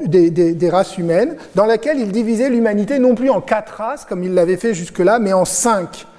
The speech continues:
en ajoutant, pardon, c'est, voilà, en, en, en ajoutant une cinquième race qu'il appelait la race malaise,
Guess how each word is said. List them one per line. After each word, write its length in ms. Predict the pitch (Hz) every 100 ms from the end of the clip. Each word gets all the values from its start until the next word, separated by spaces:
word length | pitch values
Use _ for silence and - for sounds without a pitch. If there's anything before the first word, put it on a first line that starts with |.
| - -
en 120 | 185
ajoutant, 640 | 220 208 220 220 269 349 - - - _ _ -
pardon, 340 | 165 151 156 - -
c'est, 560 | - - - 165 180 180
voilà, 260 | 165 135 -
en, 840 | 185 190 202 - 254 196 170 170 233
en, 40 |
en 120 | 165 196
ajoutant 680 | 226 226 220 254 254 - - - - _ -
une 100 | 175
cinquième 540 | - 285 285 262 220
race 560 | 170 196 269 - - - _ _ _ _
qu'il 160 | 196
appelait 220 | 202 254 254
la 100 | 180
race 320 | 196 - -
malaise, 680 | 180 190 170 190 269 160